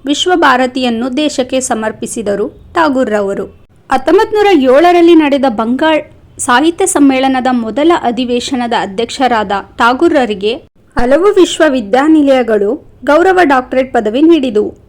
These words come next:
ಆದ್ರೆ ಜಲಿಯನ್ ವಾಲಾಬಾಗ್ ಹತ್ಯಾಕಾಂಡವನ್ನು ಪ್ರತಿಭಟಿಸಿದ ಇವರು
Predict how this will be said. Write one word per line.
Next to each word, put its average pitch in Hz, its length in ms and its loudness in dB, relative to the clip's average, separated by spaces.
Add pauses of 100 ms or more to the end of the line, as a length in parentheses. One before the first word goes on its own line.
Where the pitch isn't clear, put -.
(120)
ಆದ್ರೆ 247 340 2
ಜಲಿಯನ್ 254 460 2
ವಾಲಾಬಾಗ್ 311 440 2
ಹತ್ಯಾಕಾಂಡವನ್ನು 254 960 -2
ಪ್ರತಿಭಟಿಸಿದ 220 720 -6
ಇವರು 208 440 -2